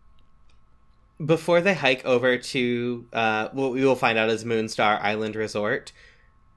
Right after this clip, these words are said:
Shaggy has a line where he says, "Listen, dudes, I know there's mysterious stuff around every corner, but like you promised." And I fully was sitting there, sitting there like, "I've been on many, many vacations in my life, and I've never once come across a mystery.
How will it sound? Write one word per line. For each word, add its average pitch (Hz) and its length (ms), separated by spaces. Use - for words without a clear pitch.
Shaggy 151 380
has 147 160
a 139 60
line 117 240
where 117 80
he 127 120
says, 113 460
"Listen, 135 320
dudes, 131 340
I 131 140
know 123 180
there's 127 200
mysterious 120 500
stuff 120 240
around 113 220
every 107 180
corner, 113 400
but 120 220
like 117 240
you 117 80
promised." 117 640
And 165 120
I 180 60
fully 190 220
was 165 100
sitting 127 180
there, 123 200
sitting 131 300
there 117 160
like, 120 340
"I've 196 280
been 359 100
on 208 160
many, 156 260
many 131 280
vacations 127 460
in 117 100
my 107 120
life, 104 380
and 131 100
I've 196 220
never 175 240
once - 480
come 175 180
across 185 320
a 185 40
mystery. 214 560